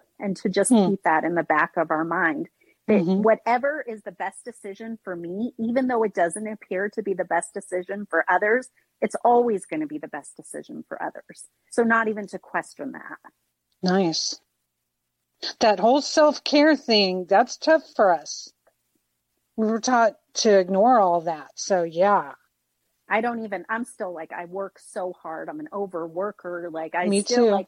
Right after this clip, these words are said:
Speaker 1: have, I still have all of that.
Speaker 2: Yeah.
Speaker 1: But,
Speaker 2: Yeah.
Speaker 1: but yeah, I just think it's, like, taking time and space and stepping back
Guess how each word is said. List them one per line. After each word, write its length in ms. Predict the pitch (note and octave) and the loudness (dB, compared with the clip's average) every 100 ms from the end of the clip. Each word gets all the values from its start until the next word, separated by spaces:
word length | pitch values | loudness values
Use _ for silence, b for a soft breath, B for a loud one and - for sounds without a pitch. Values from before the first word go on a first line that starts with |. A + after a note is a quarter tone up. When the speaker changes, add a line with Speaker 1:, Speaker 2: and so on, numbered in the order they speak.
| - | -6
Speaker 1:
have, 220 | F3+ E3 - _ _ - | -4 -4 -8 _ _ -14
I 100 | G#3 | -14
still 320 | - C#4 B3+ B3 | -8 -6 -4 -6
have 200 | G#3 G3 | -10 -12
all 320 | D#3 F#3 G#3 B3 | -12 -10 -10 -12
of 80 | - | -14
that. 320 | B3+ B3 C4 - _ _ - | -14 -12 -14 -18 _ _ -8
Speaker 2:
Yeah. 220 | E3+ D#3 C#3 | -4 -4 -6
Speaker 1:
But, 340 | E3 F#3+ F#3+ - _ _ _ _ _ _ _ _ _ _ _ _ _ _ _ _ _ _ _ - | -8 -8 -8 -14 _ _ _ _ _ _ _ _ _ _ _ _ _ _ _ _ _ _ _ -4
Speaker 2:
Yeah. 160 | D#4+ | -4
Speaker 1:
but 140 | B3+ B3 A3 | -2 -6 -8
yeah, 420 | C#4+ F4 E4+ A#3 - | -8 -8 -6 -6 -6
I 100 | A#3+ | -10
just 260 | D#4+ - - | -12 -14 -12
think 160 | G4 A4 | -10 -8
it's, 160 | G4+ | -4
like, 160 | C4+ A3 - | -2 -2 -8
taking 520 | - C#4 - D#4 A#3+ | -6 -4 2 2 2
time 500 | - G#3+ G#3+ B3 B3 | -2 0 0 2 -2
and 140 | G3 | -2
space 480 | - - F#3+ A#3 - | -6 -2 0 0 -2
and 160 | G3 - | -4 -2
stepping 640 | - A3 A3 C4+ B3+ G#3+ - | 2 2 2 4 4 2 2
back 380 | D3+ E3+ G#3 | 2 2 0